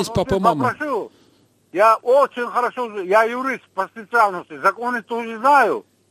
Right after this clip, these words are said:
Speaker 2: Не надо людям голову морочить. И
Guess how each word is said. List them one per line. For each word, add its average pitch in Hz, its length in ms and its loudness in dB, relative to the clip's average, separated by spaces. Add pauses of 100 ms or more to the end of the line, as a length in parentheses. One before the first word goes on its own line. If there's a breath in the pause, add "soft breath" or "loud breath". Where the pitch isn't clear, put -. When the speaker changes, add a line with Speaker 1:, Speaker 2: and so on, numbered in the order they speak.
(360)
Speaker 2:
Не 175 160 -4
надо 247 300 4
людям 240 420 -2
голову 240 360 0
морочить. 247 640 2 (920)
И 240 320 -10